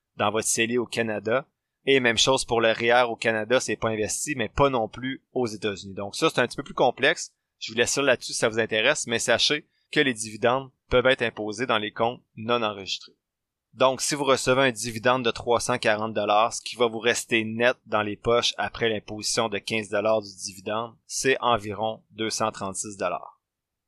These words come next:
Le troisième type de gain, c'est le gain en capital qui est réalisé lorsque vous vendez un placement, une action par exemple ou un F N B, à un prix plus élevé que le prix d'achat.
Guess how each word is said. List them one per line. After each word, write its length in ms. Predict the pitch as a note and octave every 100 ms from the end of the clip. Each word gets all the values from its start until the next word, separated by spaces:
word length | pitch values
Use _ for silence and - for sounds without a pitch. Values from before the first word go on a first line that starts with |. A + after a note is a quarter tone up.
| _ _ -
Le 120 | A2+
troisième 420 | - D#3+ D3 C3
type 260 | - F3 B2+
de 120 | A#2
gain, 240 | G#2+ B2+
c'est 160 | C3+ A#2+
le 140 | G#2
gain 240 | G#2+ A#2 B2+
en 60 |
capital 500 | A#2 A2 - C3+ C3+
qui 180 | C#3 A#2
est 80 | A2
réalisé 380 | A#2+ A#2 A2 D3+
lorsque 300 | B2 - A#2+
vous 320 | G#2 G#2 G#2
vendez 520 | G2+ D3+ C#3 A#2 C3
un 140 | B2+ G#2
placement, 480 | G#2 G2+ - G#2
une 220 | G2 G#2 G#2+
action 400 | G2+ - A#2+ A2+
par 180 | A2
exemple 500 | G#2 F#2+ G#2 A#2 A2
ou 40 | G#2+
un 200 | G2+ G2+
F 140 | -
N 160 | G#2+ G2
B, 220 | A2+ C3+ _ _
à 120 | G#2+
un 140 | A2
prix 220 | G#2+ - G#3+
plus 300 | - A#2+ B2+
élevé 460 | C#3 B2 A2+ C#3+
que 120 | C3+ A2+
le 60 |
prix 220 | G#2 -
d'achat. 320 | G#2+ G2+ -